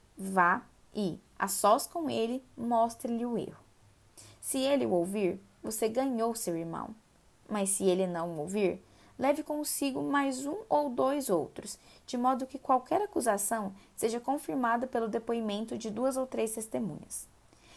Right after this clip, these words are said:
Se ele se recusar a ouvi-los, conte à igreja. Em meio a um conflito, temos a tentação de nos queixar a terceiros, em vez de corajosamente falar a verdade de maneira amorosa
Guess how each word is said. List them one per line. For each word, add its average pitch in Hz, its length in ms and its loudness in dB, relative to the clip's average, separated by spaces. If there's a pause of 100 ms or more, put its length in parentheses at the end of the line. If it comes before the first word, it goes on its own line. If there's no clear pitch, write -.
(160)
Se - 180 -4
ele 294 300 4
se 392 140 -2
recusar 233 440 0
a 202 60 4
ouvi-los, 196 640 0 (320)
conte 170 320 -2
à 175 40 4
igreja. - 420 -6 (1080)
Em 262 120 0
meio 427 260 0
a - 20 4
um 202 120 0
conflito, 190 600 -4 (300)
temos 262 260 2
a 254 80 2
tentação 277 640 -2
de 240 120 -4
nos 240 200 -2
queixar 220 400 -2
a 220 40 2
terceiros, 208 800 0 (180)
em 240 120 -2
vez 233 240 2
de 247 120 -6
corajosamente 240 1120 0
falar 220 440 4
a - 60 2
verdade 196 460 2
de 202 120 -4
maneira 214 360 0
amorosa 208 600 2